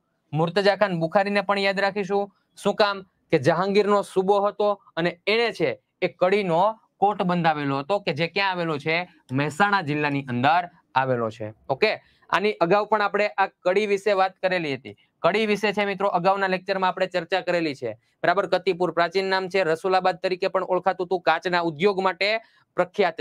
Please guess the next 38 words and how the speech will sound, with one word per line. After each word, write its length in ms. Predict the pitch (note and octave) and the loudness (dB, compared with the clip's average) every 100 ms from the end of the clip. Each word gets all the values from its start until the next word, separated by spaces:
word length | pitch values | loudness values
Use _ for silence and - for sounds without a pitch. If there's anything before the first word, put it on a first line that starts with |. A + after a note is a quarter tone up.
| C3 | -4
છે. 120 | B2+ A2+ _ - | -4 -6 _ -6
ઓકે, 180 | C3+ A3 | 0 2
અને 180 | F#3 D3 - | 2 -2 0
કડી 260 | F#3 A#3 G3 | 2 0 0
અને 120 | F#3 F3 | -4 0
કલોલ 240 | F#3+ F3 C#3+ | 0 0 -2
આ 80 | C#3 | -4
બંને 300 | D3 F3 F#3+ | -2 0 -2
વચ્ચેનો 360 | E3+ - F3+ F3 E3 | -2 -2 -2 0 -2
વિસ્તાર 300 | E3 F#3 F3+ - | 0 -2 0 -2
ખાખરિયા 460 | D3+ F#3+ F#3+ F#3 F3+ | -2 0 2 0 -2
ટપ્પા 220 | - E3+ | -4 -4
તરીકે 240 | D#3+ D3 D#3+ | -4 -4 -4
ઓળખવામાં 540 | D3+ D3 C3 C3 D3+ F#3+ _ _ | -2 -2 -2 -2 -2 -4 _ _
આવે 180 | D#3+ D#3+ | -2 0
છે. 160 | C#3 C3 | -2 -6
અને 120 | C#3+ C3+ - | -6 -6 0
થોળ 220 | G#3+ A#3 | 0 0
અપક્ષી 440 | B3 G3 E3 G#3+ G3 | -2 -4 -4 -4 -2
અભયારણ્ય 500 | D#3 E3+ E3+ E3+ E3+ | 0 0 0 -2 -4
છે 160 | E3 E3 B2 _ - | -2 -4 -6 _ -2
એ 80 | E3+ | 0
પણ 240 | F#3 F3 | 0 0
ક્યાં 180 | F3+ F3 | 0 2
આવેલું 200 | E3 D3 | -2 -2
છે? 160 | D3 C#3+ C#3+ _ - | -2 -2 -4 _ 0
કડીની 320 | D#3+ E3 D#3+ | 0 2 -2
અંદર 300 | C3 B2+ D#3+ F3+ F3 _ | -2 0 0 0 -10 _
આવેલું 320 | C#3 C3+ A#2+ | -2 -2 -2
છે. 160 | A2+ A#2 | -4 -6
ઓકે, 240 | A#2+ B2+ G#3 - _ | -4 0 0 -2 _
તો 80 | D3+ | -4
ખાસ 280 | C#3+ F#3 - | 0 0 2
આ 100 | E3 | 0
વસ્તુ 260 | E3+ E3+ E3 | 0 -2 -2
તમારા 300 | E3 E3 D3+ | 0 0 0
મિત્રો 160 | C#3 | 0
યાદ 200 | D3 D3 | 2 2